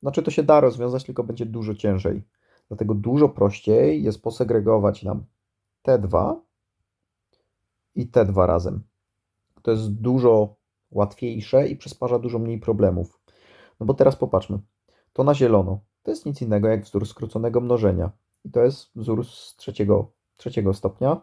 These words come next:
ja chciałem powiedzieć trzeciego poziomu. I jego możemy rozbić tak. Mamy x plus y.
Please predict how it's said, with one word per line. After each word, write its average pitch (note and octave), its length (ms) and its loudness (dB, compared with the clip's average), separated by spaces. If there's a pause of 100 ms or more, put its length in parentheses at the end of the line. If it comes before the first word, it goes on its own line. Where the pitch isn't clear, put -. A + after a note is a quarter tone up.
(160)
ja G#2 60 -12
chciałem - 200 -10
powiedzieć F2+ 240 -6
trzeciego F#2+ 320 -6
poziomu. G2+ 500 2 (460)
I F#3+ 60 -8
jego G#3 180 -2
możemy D3+ 320 0
rozbić A2+ 340 0
tak. - 240 -8
Mamy A2 200 -6
x - 260 -10
plus F2+ 200 -2
y. G#2 360 0